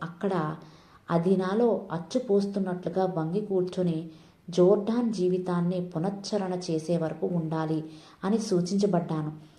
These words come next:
అక్కడ దీపం వెలిగించబడి ఉంది. నిస్సాయి స్థితిలోని శిశువుతోనూ నా తల్లితో బంధంతోనూ అది ఆరంభమైంది. నా ప్రతి ఏడుపు, ప్రతి నవ్వు ఆమెపై ఎట్లా ప్రభావం చూ-,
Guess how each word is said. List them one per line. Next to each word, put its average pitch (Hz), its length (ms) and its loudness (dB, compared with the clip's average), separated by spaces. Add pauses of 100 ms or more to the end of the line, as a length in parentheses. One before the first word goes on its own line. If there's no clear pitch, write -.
(180)
అక్కడ 165 200 0
దీపం 156 440 0
వెలిగించబడి 180 640 2
ఉంది. 151 300 -6 (440)
నిస్సాయి 170 520 0
స్థితిలోని 175 760 2 (380)
శిశువుతోనూ 208 800 2 (240)
నా 175 300 2
తల్లితో 202 360 2
బంధంతోనూ 185 800 0 (340)
అది 180 240 0 (180)
ఆరంభమైంది. 160 840 0 (360)
నా 170 140 4
ప్రతి 165 400 -2
ఏడుపు, 175 640 2
ప్రతి 170 460 0
నవ్వు 190 640 -2
ఆమెపై 165 420 0
ఎట్లా 156 440 -2
ప్రభావం 180 420 0
చూ-, 180 220 -4